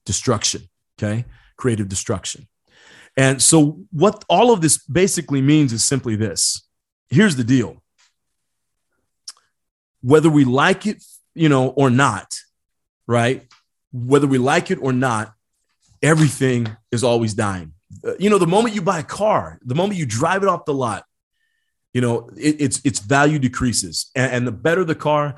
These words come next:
the more that value decreases. So this is the way it is for all of us, for everything. You buy a home, and as soon as you get in that home, you start putting wear and tear on it, right? And it's on the way out. So again,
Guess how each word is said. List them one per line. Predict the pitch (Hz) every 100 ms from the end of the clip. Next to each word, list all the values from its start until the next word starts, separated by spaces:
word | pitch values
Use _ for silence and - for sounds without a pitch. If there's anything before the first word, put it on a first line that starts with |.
| _
the | 135
more | 117 143
that | 131 131 101
value | 123 117 117
decreases. | 101 - 107 - - - -
So | - 208
this | 202 214
is |
the | 208
way | 208 202
it | 202
is | 196
for | - 185
all | 202
of | 151
us, | 92 - -
for | - -
everything. | 202 190 135 113
You | 123
buy | 160 175
a | 151
home, | 165 180 185 185 - - -
and | 135
as | -
soon | 180
as | 180
you | 160
get | 180
in |
that | 165
home, | 147 151 131 110
you | 117
start | - 143 127 _
putting | - 147 127
wear | 135 139
and |
tear | 131 127
on | 113 90
it, | 80
right? | 101 113 113 -
And | 113
it's | 104
on | 131 139
the | 139
way | 123 120
out. | 127 110 - -
So | -
again, | 123 190 117